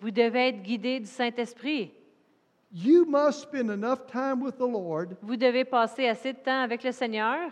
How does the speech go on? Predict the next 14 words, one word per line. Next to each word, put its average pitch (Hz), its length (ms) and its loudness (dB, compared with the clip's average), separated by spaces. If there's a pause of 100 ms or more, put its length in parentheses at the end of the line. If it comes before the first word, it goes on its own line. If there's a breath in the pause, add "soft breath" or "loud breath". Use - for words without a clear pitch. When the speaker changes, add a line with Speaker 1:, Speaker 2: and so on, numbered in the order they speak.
Speaker 2:
to 220 120 2
recognize 208 840 0
the 180 100 -4
voice 190 340 -4
of 165 100 -8
the 170 120 -6
Holy 170 220 -4
Speaker 1:
pour 247 220 -2
Speaker 2:
Spirit 190 120 2
Speaker 1:
reconnaître 233 600 0
la 214 120 0
voix 214 240 0
du 214 80 -6
Saint-Esprit 220 800 -6